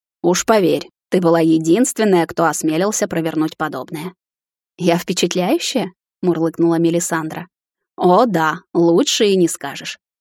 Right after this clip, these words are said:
засмеялся я, вспоминая, в какой растерянности был в тот момент. «Тебе удалось застать меня врасплох. И всё же не следовало убегать. Это опасно». «А тебе не следовало на меня давить»,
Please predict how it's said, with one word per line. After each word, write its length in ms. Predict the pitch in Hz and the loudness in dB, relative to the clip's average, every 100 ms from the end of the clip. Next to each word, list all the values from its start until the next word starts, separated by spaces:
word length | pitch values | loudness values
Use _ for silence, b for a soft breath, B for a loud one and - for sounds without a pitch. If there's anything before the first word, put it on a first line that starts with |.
| - | -4
засмеялся 640 | 190 190 190 185 170 - | -2 0 2 2 0 0
я, 160 | 160 190 | -2 -2
вспоминая, 500 | - - 175 190 180 | -2 0 2 2 2
в 60 | - | -2
какой 320 | 165 208 208 | -6 -2 0
растерянности 720 | 165 - 185 240 240 226 - | -2 -4 -2 0 0 -4 -6
был 180 | 165 170 | -4 -2
в 100 | 175 | -4
тот 220 | - 160 | -8 -8
момент. 440 | 156 135 - - - _ _ _ | -8 -8 -12 -14 -20 _ _ _
«Тебе 320 | - 190 170 | 0 2 4
удалось 480 | 180 226 262 180 165 | 2 2 2 2 0
застать 400 | 175 175 170 - | -2 -2 -4 -4
меня 200 | 156 151 | -4 -4
врасплох. 580 | 151 156 - 170 156 - _ _ _ | -8 -12 -12 -12 -14 -18 _ _ _
И 120 | - | -2
всё 300 | 175 - 170 | 0 2 0
же 160 | 226 160 - _ | 2 -2 -6 _
не 120 | 175 | 0
следовало 540 | 170 160 170 233 170 147 | 2 2 2 2 0 -4
убегать. 500 | 151 147 147 170 - - | -8 -14 -14 -16 -20 -10
Это 260 | 151 131 | -6 -4
опасно». 500 | 180 226 185 - - - _ _ _ _ _ _ - | -4 -2 -4 -6 -10 -14 _ _ _ _ _ _ -4
«А 60 | 226 | -2
тебе 320 | 220 196 381 | 0 2 6
не 140 | 254 | 6
следовало 560 | 170 165 170 170 165 170 | 4 2 0 2 2 4
на 100 | 185 | 4
меня 300 | 190 190 339 | 2 0 0
давить», 480 | 214 151 - - | 0 -4 -8 -12